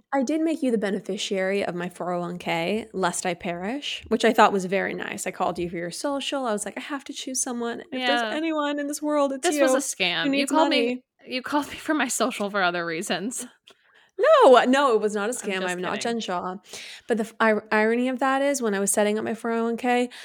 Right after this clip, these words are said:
Speaker 1: um, once I realized how much money I was taking out of my paycheck each week or each month, I,
Speaker 2: Yeah.
Speaker 1: uh, I promptly called up the H R guy to cancel that four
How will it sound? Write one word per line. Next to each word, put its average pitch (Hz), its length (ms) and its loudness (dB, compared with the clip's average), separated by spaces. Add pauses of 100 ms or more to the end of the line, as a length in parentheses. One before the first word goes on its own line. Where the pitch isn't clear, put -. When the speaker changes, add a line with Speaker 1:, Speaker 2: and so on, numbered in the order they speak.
(300)
Speaker 1:
um, 208 280 2
once 214 180 0
I 240 60 2
realized 214 420 4
how 214 80 -2
much 208 160 -2
money 196 200 2
I - 20 2
was 190 120 -2
taking 196 200 0
out 196 60 2
of 190 40 0
my 185 140 0
paycheck 220 560 -2
each 285 360 -6
week 320 760 -2
or 240 80 8
each 240 260 4
month, 311 560 -2 (380)
I, 220 120 6
Speaker 2:
Yeah. 196 420 4
Speaker 1:
uh, - 160 -6
I 208 80 2
promptly 214 300 0
called 185 220 0
up 175 100 -4
the - 120 -4
H 170 180 -4
R 170 120 -2
guy 165 160 -2
to - 80 -10
cancel - 380 -8
that - 180 -12
four - 160 -2